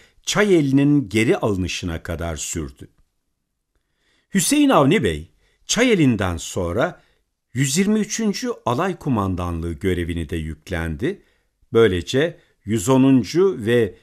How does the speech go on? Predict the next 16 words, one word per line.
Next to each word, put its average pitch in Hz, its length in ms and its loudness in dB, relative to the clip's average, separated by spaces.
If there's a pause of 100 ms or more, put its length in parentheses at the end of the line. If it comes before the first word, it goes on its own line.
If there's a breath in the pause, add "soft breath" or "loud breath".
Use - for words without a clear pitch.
(140 soft breath)
yüz 101 320 -4
yirmi 127 220 0
sekizinci 127 640 -2
Alayların 117 560 0
kumandanı 98 540 -2
olarak 85 500 -6
görevlendirildi. 78 960 -8 (840)
Bundan 104 280 2
sonra 92 640 -6 (300 soft breath)
Ardahan, 110 840 0 (340)
Kars, 104 600 0
Çıldır, 101 580 0 (360 soft breath)
Ahılkelek 113 680 2
bölgesine 90 540 -2
hareket 80 560 -10
etti. - 360 -16